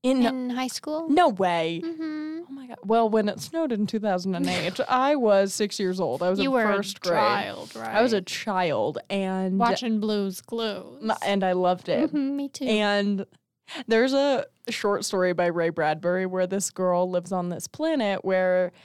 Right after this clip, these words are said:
Speaker 1: the sun only comes out once every hundred years, and they lock her in a closet,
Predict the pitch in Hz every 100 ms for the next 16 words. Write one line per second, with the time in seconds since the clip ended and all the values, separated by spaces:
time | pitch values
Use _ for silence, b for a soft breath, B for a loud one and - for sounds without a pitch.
0 | b b 226 208 202 190 185 185 180 185
1 | 185 175 143 147 - 180 180 190 170 175
2 | 175 170 175 208 208 - 190 180 185 190
3 | 180 170 175 - 208 190 - 196 190 190
4 | 185 180 180 - - 285 262 190 185 -